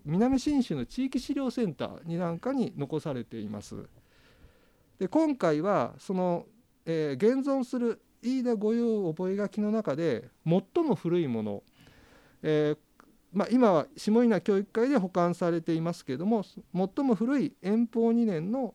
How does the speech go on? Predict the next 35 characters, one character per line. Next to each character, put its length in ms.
飯 180
田 160
御 140
用 220
覚 340
書 80
を 200
出 280
版 220
し 80
た 80
と 160
い 80
う 120
こ 120
と 100
に 200
な 100
り 100
ま 120
す。 200
で、 200
こ 80
の 180
延 220
宝 240
二 100
年 180
の 120
飯 180
田 140
御 180
用 220
覚 420
書 140